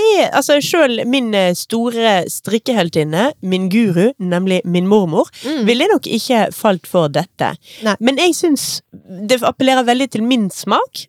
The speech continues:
Speaker 2: Mm.
Speaker 1: og jeg synes uansett det er veldig spennende at dette også finnes.
Speaker 2: Ja, for det, det er jo det at, eh, som vi har snakket om, eh,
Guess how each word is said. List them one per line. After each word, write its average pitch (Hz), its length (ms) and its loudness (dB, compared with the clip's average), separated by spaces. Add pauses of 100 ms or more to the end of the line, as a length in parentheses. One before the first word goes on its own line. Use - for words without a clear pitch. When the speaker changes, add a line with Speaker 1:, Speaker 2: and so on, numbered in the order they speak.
(120)
Speaker 2:
Mm. 233 340 -8 (120)
Speaker 1:
og 247 140 4
jeg 269 120 0
synes 254 260 -4
uansett 240 360 2
det 202 120 0
er 190 60 2
veldig 208 160 -2
spennende 196 460 0
at 156 120 -4
dette 202 300 -2 (200)
også 226 500 -2
finnes. 165 680 -4 (600)
Speaker 2:
Ja, 302 200 2 (120)
for - 140 -4
det, 359 140 2 (160)
det 311 120 2
er 330 140 4
jo 233 140 4
det 226 160 4
at, - 320 -4
eh, 202 360 0 (200)
som 254 180 -8
vi 254 80 0
har 240 140 0
snakket 226 340 -6
om, 196 380 -2
eh, 196 180 -4